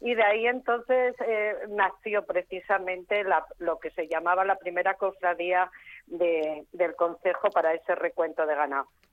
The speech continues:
Luego, más arriba, se desconoció más todavía por culpa de los pactos mancomunales que había con Lena, y había ahí un juicio muy, muy enconado, y gracias a, a la intervención de los humanitarios que tomaron,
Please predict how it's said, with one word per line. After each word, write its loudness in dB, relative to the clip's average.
Luego, 4
más 2
arriba, 4
se 2
desconoció 0
más 4
todavía 2
por 0
culpa 2
de -2
los 4
pactos 0
mancomunales 0
que 2
había 2
con 0
Lena, 2
y 0
había 2
ahí 0
un -2
juicio -2
muy, -2
muy -4
enconado, 2
y 2
gracias 2
a, 6
a 2
la 2
intervención 0
de 0
los -2
humanitarios 0
que 0
tomaron, 2